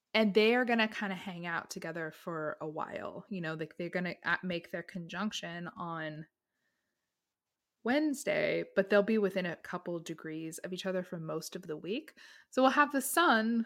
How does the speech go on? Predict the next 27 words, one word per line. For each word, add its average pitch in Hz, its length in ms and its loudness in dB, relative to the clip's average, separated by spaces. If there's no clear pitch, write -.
sort 220 180 0
of, 202 100 0
like, 190 260 4
going, 190 380 0
doing 196 240 2
his 196 140 -2
process - 440 -6
with 160 160 -8
Saturn, 160 560 -2
like, 147 200 -10
what 196 100 0
do 233 100 2
we 220 100 4
wanna 202 220 -2
take 190 240 -12
responsibility 170 760 -8
for? 165 400 -8
How 202 160 2
do 214 80 4
we 220 100 4
wanna 202 220 0
shift - 640 -4
our 185 200 6
Saturnian 180 840 -2
mission 180 360 -4
in 170 140 -8
life 170 400 -4